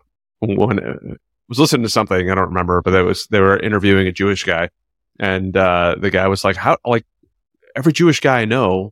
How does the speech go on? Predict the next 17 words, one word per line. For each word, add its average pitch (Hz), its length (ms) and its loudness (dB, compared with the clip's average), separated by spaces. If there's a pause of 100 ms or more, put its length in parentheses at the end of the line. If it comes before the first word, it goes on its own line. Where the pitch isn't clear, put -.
(160)
is 107 140 -10
wealthy. 113 420 -2
Like, 90 180 -8
how 131 140 -2
do 147 80 -2
you 135 100 -6
guys 120 240 0
do 147 140 -4
it?" 90 120 -2 (200)
And, 98 320 -2
uh, 95 280 2 (400)
he's 120 180 -2
like, 117 200 2
"Have 107 120 -2
you 120 100 2
ever 135 160 0
seen, 123 600 0